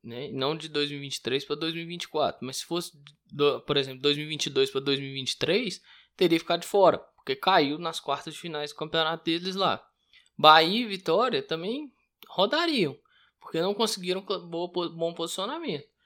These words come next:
Então, assim, torna muito perigoso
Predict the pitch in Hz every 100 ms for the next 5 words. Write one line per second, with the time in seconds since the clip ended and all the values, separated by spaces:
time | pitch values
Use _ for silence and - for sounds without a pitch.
0 | _ _ _ 165 165 - 175 330 339 247
1 | 190 131 - _ _ _ _ _ _ _
2 | _ _ _ _ _ _ _ - 156 226
3 | 247 185 220 - - 233 139 135 202 262
4 | 202 127